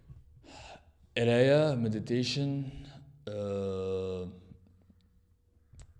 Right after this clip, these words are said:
بص، meditation، self awareness، mind control، mind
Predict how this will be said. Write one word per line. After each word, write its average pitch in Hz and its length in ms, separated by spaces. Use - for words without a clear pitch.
بص، 131 240
meditation، 110 600
self 117 220
awareness، 98 440
mind 107 440
control، 104 440
mind 95 220